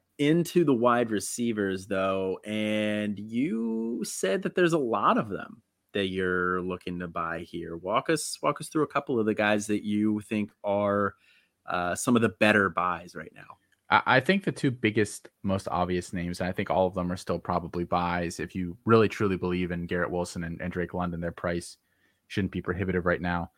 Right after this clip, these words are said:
Speaker 2: Uh, but I, I, Jahan Dotson and Treylon Burks are the two big ones. I'm still kinda skeptical on Dotson. Do I think he's a star?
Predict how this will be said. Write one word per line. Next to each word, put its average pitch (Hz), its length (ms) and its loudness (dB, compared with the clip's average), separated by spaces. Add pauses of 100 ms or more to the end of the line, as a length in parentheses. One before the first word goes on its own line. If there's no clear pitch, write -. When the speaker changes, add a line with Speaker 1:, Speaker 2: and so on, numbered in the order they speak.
(320)
Speaker 2:
Uh, 92 240 4
but 107 240 0
I, - 320 0
I, 87 80 0 (220)
Jahan 170 340 8
Dotson 123 260 8
and 95 100 0
Treylon 87 380 -2
Burks - 460 -6 (160)
are 90 100 0
the 85 80 -6
two 87 160 -6
big 80 180 -6
ones. - 380 -14 (640)
I'm 120 100 2
still 220 220 6
kinda 165 300 2
skeptical 143 400 2
on 110 160 4
Dotson. 101 360 8
Do 98 120 4
I 98 60 4
think 120 180 -4
he's 113 160 -2
a 98 60 -4
star? 87 640 0